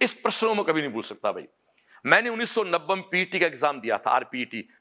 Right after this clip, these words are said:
मेरी आरपीटी का पहला क्वेश्चन था ये, मुझे आज भी याद है, M minus one L three T minus two, आज भी याद है मेरे को,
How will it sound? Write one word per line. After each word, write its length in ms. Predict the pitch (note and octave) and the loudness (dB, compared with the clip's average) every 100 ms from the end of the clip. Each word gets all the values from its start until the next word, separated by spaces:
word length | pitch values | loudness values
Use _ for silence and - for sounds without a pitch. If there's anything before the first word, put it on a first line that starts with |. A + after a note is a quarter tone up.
| C3 | -8
मेरी 340 | C#3+ F3 G3 | 0 0 2
आरपीटी 560 | D#3 D3 C#3+ D3 C#3+ C#3+ | 2 2 -2 -14 -8 -2
का 60 | |
पहला 240 | D3 D3+ C#3+ | 0 0 0
क्वेश्चन 280 | C3 A2+ G2+ | -4 -14 -10
था 120 | E2+ | -8
ये, 160 | F2 _ - | -10 _ -2
मुझे 100 | C3+ | 2
आज 120 | C#3+ | 2
भी 160 | B2 A#2+ | 0 -2
याद 180 | G#2+ G#2 | 0 -2
है, 80 | - - - D#3+ | -6 -14 0 2
M 200 | D#3+ D#3 C#3 | 2 -4 -2
minus 420 | C3+ C3+ C3+ C3 | 0 0 -4 -4
one 160 | B2 B2+ C3 | -4 0 0
L 160 | B2 A2+ | 0 -2
three 220 | A#2 A#2 A#2+ | -6 -6 -2
T 80 | A#2+ | -2
minus 280 | G2+ F#2+ | -2 -4
two, 180 | - G#2+ | -4 2
आज 140 | D3 E3+ | 2 2
भी 140 | C#3 | -4
याद 120 | A2+ | -6
है 60 | G#2+ | -6
मेरे 140 | G#2 | -10
को, 180 | G#2 G#2+ | -8 -10